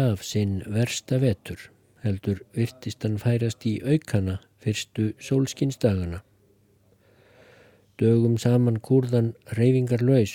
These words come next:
út í fjærsta garðshorninu, þar sem enginn gat séð hann,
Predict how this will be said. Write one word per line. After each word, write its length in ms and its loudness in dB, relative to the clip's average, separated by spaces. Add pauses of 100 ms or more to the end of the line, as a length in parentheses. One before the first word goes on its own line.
út 240 -10
í 240 0
fjærsta 540 -2
garðshorninu, 720 0 (400)
þar 140 -4
sem 160 -6
enginn 260 0
gat 240 0
séð 320 0
hann, 120 0